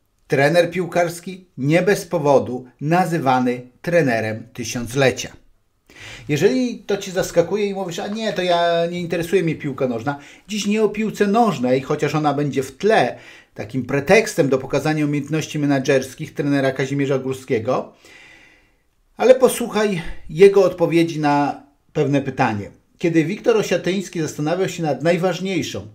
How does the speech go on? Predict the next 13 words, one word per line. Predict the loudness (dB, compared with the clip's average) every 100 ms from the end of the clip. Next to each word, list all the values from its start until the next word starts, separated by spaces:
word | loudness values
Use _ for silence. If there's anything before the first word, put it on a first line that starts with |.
| _ _ _
oprócz | -6 -4 -6
oczywiście | -8 -6 -8 -6 -6
znajomości | -2 0 0 -2 -4 -4
rzemiosła, | 0 2 2 0 0
cechą | 0 0 -2 -4
trenera, | -2 0 0 -2 -4 -12 _ _
Kazimierz | -2 0 0 0 0
Górski | -2 -2 -8
tłumaczył | -4 0 0 -2
to | -4 -2
w |
następujący | -2 -2 -4 -2 -2 -2 -6
sposób. | -10 -10 -10 -12 -20